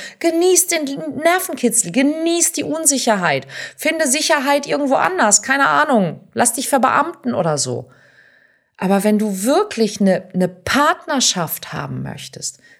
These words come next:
das ist eine andere Geschichte. Und die wird wahrscheinlich mit dem Mann, mit dem du gerade zugange bist, nicht stattfinden. Und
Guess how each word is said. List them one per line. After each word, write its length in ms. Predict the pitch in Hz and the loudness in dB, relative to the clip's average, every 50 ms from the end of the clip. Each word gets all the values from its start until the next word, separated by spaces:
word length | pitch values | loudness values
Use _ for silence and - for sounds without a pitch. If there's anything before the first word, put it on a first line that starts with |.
| _ _ - | _ _ -4
das 320 | - 165 196 208 - - - - - _ _ | -2 0 0 0 0 -2 -4 -10 -20 _ _
ist 200 | - 214 - - | -4 -2 -2 0
eine 120 | 247 - - | -2 -4 -4
andere 320 | - 170 175 165 165 190 | -4 -6 -4 -4 -4 -6
Geschichte. 580 | 196 208 202 - - 185 - - - - - - - - - - - | -4 -4 -2 -2 -2 -4 -4 -6 -8 -10 -10 -10 -12 -14 -16 -8 -6
Und 160 | 202 196 190 - | -4 -4 -2 0
die 160 | 330 370 330 | 0 0 2
wird 240 | 233 233 202 196 202 | 0 0 -2 0 0
wahrscheinlich 960 | 208 269 349 427 440 415 - - 330 330 330 330 320 294 247 185 175 170 - | 0 0 2 0 0 2 2 2 2 2 2 2 2 2 0 0 -2 -2 -2
mit 280 | 190 180 175 - - - | -4 -4 -4 -4 -2 0
dem 200 | 254 294 359 370 - 359 330 | 2 2 2 0 -2 -2 0
Mann, 520 | 339 330 294 226 170 143 131 127 - - - _ _ _ _ _ _ _ _ | 2 2 2 2 0 0 -4 -8 -12 -18 -20 _ _ _ _ _ _ _ _
mit 240 | - 175 185 180 - | -6 -4 -4 -2 0
dem 220 | 196 190 185 190 | 2 2 2 2
du 180 | 196 247 294 359 | 0 -2 -6 -6
gerade 380 | - - 254 254 247 233 233 233 | -4 -2 -2 0 0 -2 -2 -4
zugange 440 | - - 247 - 226 254 262 233 | -6 -8 -6 -4 -2 0 0 0
bist, 420 | 190 - - 131 - - - - _ _ _ _ _ _ _ _ _ _ - _ - - _ _ - | -2 -4 -4 -4 -4 -4 -4 -8 _ _ _ _ _ _ _ _ _ _ -20 _ -20 -20 _ _ -6
nicht 340 | 175 170 180 175 175 - - | -4 -4 -2 -4 -4 -4 -4
stattfinden. 840 | - - 147 139 - - - - - 123 - - - - 127 - - _ _ _ _ _ _ _ - - - - - _ _ | -4 -4 -6 -10 -10 -14 -16 -14 -12 -10 -10 -12 -12 -16 -18 -18 -18 _ _ _ _ _ _ _ -20 -20 -20 -20 -20 _ _
Und 460 | - 175 175 165 165 165 - - | 0 2 2 2 0 -2 -8 -18